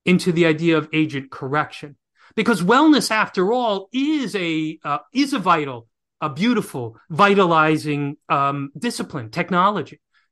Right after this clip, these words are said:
you know, that we ought to, when we, when we provide ourselves proper nutrition, when we rest, when we meditate, when we practice yoga, when we're spiritually engaged, when we're, um, engaged in community. These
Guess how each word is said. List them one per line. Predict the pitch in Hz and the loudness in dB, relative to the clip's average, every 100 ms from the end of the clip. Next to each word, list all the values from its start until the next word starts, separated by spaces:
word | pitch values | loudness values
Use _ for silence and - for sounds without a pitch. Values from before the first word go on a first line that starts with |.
| - | -8
you | |
know, | 139 139 | -4 -4
that | 143 170 170 - _ | -2 -2 -4 -18 _
we | 175 196 - | -4 -4 -2
ought | 202 233 - | 0 0 -2
to, | - 165 139 127 - _ | -6 -6 -4 -10 -16 _
when | 170 170 | -4 -2
we, | 165 156 165 - | -2 -4 -10 -8
when | 156 156 | -2 -2
we | 156 | -2
provide | 156 131 165 180 196 175 | -6 -6 0 2 2 2
ourselves | 151 - 156 131 127 | -4 -6 -10 -10 -10
proper | - 165 151 | -4 -2 -2
nutrition, | 147 143 - 180 147 139 127 _ _ | -6 -8 -10 -10 -10 -14 -16 _ _
when | 156 160 | 0 2
we | 165 | 2
rest, | 151 170 170 127 113 - | 2 2 0 0 -6 -12
when | 143 160 156 | -2 0 2
we | 156 | 2
meditate, | 156 165 165 - 135 120 | 2 0 0 -4 -8 -10
when | 143 | -6
we | 147 | -6
practice | - 165 151 135 160 | -2 -4 -4 -8 -4
yoga, | 156 135 | -4 -4
when | 139 143 | -6 -6
we're | 143 | -6
spiritually | - 175 156 156 151 147 139 - _ - | -8 -4 -4 -6 -8 -8 -8 -10 _ -2
engaged, | 160 147 143 160 147 127 - | -2 0 2 2 2 0 -6
when | 156 151 | -4 0
we're, | 147 131 _ _ - | -2 -4 _ _ -2
um, | 139 147 | -2 -2
engaged | 156 135 160 160 143 | -6 -4 -2 -4 -6
in | 160 147 | -10 -10
community. | - 147 156 170 135 113 110 _ _ _ _ | -8 -4 -2 0 -2 -6 -14 _ _ _ _
These | 170 285 311 | -2 2 2